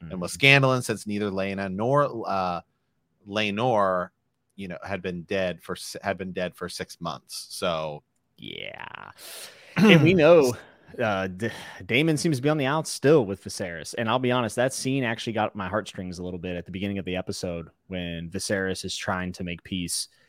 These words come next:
Speaker 2: and Daemon has none of it and walks away. I was like, "God, there's something about those two on screen that when they're together, I just, I want them to get along." <laughs>
Speaker 1: Yeah, how many? So my, I think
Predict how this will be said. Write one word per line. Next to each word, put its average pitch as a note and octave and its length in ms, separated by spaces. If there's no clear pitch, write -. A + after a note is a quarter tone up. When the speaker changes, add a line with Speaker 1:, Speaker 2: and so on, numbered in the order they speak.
Speaker 2:
and F#2+ 180
Daemon F2+ 340
has E2+ 260
none F2 160
of E2+ 100
it F2 40
and E2+ 100
walks E2+ 280
away. E2+ 400
I - 40
was F2+ 120
like, F2 120
"God, D#2+ 320
there's G#2+ 140
something D3 240
about G#2+ 300
those G2+ 220
two F#2 360
on A2 180
screen G#2 500
that F#2 140
when G#2 120
they're G#2 120
together, F#2 460
I F2 100
just, F2+ 240
I F#2 120
want G#2 180
them F#2+ 100
to F2+ 80
get F2 120
along." F2+ 240
<laughs> G3 80
Speaker 1:
Yeah, A2+ 120
how E3 120
many? F3+ 300
So C#3+ 320
my, D#3 280
I F3+ 200
think C#3 800